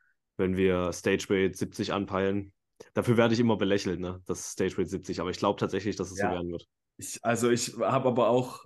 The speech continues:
Speaker 2: jedes Mal, wenn ich das höre, es klingt für mich trotzdem irgendwie ein bisschen komisch.
Speaker 1: Hm. Aber du,
Speaker 2: Aber
Speaker 1: es
Speaker 2: man
Speaker 1: ist
Speaker 2: kann halt
Speaker 1: immer
Speaker 2: einfach
Speaker 1: mehr
Speaker 2: eine,
Speaker 1: runter, als man denkt.
Speaker 2: Ja, und vor allen Dingen, man kann halt eine gute, „Boah, du siehst echt gut aus, du bist echt in Form“, mit einer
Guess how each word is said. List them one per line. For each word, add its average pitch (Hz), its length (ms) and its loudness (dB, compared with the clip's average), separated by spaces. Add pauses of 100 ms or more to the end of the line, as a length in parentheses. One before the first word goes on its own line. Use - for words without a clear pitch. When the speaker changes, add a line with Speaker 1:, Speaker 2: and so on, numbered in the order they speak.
(160)
Speaker 2:
jedes 127 340 2
Mal, 117 200 4
wenn 117 100 2
ich 117 100 -4
das 117 200 -6
höre, 113 340 2
es - 380 -4 (200)
klingt 123 220 0
für 120 100 -2
mich 110 140 0
trotzdem 107 340 -6
irgendwie 101 200 -2
ein 92 60 -4
bisschen 104 300 -10
komisch. 101 500 -4 (640)
Speaker 1:
Hm. 85 300 -10 (420)
Aber 113 200 4
du, 135 220 6
Speaker 2:
Aber 143 100 8
Speaker 1:
es 147 60 4
Speaker 2:
man 147 140 4
Speaker 1:
ist 135 100 -4
Speaker 2:
kann 175 120 2
halt 143 140 8
Speaker 1:
immer 143 80 8
Speaker 2:
einfach 127 200 8
Speaker 1:
mehr 107 180 6
Speaker 2:
eine, 95 100 6
Speaker 1:
runter, 101 300 2
als 87 200 -4
man 82 140 -6
denkt. 82 300 -6 (500)
Speaker 2:
Ja, 143 240 4
und 139 140 2
vor 131 140 -2
allen 120 80 0
Dingen, 131 120 2
man 113 140 -2
kann 143 240 -4
halt 139 180 0
eine 113 140 -6
gute, 151 600 0 (260)
„Boah, 135 180 4
du 139 100 0
siehst 139 320 -2
echt 151 200 2
gut 185 140 2
aus, 165 140 4
du 135 60 -6
bist 127 180 -4
echt 147 200 0
in 147 100 2
Form“, 160 400 2 (220)
mit 139 260 2
einer 117 440 2